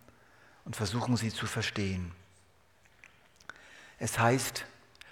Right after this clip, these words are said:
betend sangen sie. Und da steht im Griechischen ein Wort,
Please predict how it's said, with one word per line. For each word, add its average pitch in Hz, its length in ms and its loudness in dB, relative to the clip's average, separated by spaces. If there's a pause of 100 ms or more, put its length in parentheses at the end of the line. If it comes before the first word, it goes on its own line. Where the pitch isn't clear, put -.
(180)
betend 131 480 6
sangen 117 420 4
sie. 95 360 -2 (1120)
Und - 100 -6
da 113 40 -2
steht 120 300 2
im 110 160 0
Griechischen 127 580 0
ein 113 260 2
Wort, 110 400 4